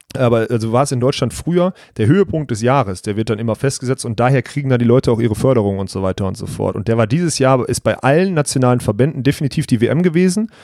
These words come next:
und deswegen ist die E M auf gut Deutsch nichts wert. Ja, also auch bei den vielen anderen Verbänden nichts wert.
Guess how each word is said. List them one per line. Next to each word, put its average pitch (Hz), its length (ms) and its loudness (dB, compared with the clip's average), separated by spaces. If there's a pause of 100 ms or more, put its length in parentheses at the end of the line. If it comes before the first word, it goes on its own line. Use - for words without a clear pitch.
(260)
und 117 100 -2
deswegen 127 240 0
ist - 180 -8
die - 160 -6
E 185 180 2
M 113 320 0 (180)
auf 117 180 -6
gut - 140 -6
Deutsch 123 340 2 (720)
nichts 151 280 0
wert. - 300 -2 (340)
Ja, 123 180 2
also 113 320 0 (180)
auch 131 160 0
bei 147 120 0
den 135 120 0
vielen 147 240 0
anderen 160 180 0
Verbänden 143 400 -2
nichts - 300 -4
wert. 165 320 -2